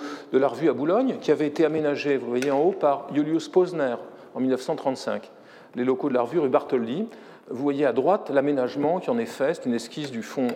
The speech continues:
de André Herman, dont vous voyez le portrait en bas. Euh,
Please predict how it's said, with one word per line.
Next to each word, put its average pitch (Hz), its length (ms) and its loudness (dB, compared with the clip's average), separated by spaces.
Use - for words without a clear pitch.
de 107 240 0
André 123 280 0
Herman, 131 400 0
dont 117 80 -4
vous 117 80 -2
voyez 113 160 -4
le 131 60 -4
portrait - 280 -2
en 135 140 0
bas. 104 240 0
Euh, 127 580 2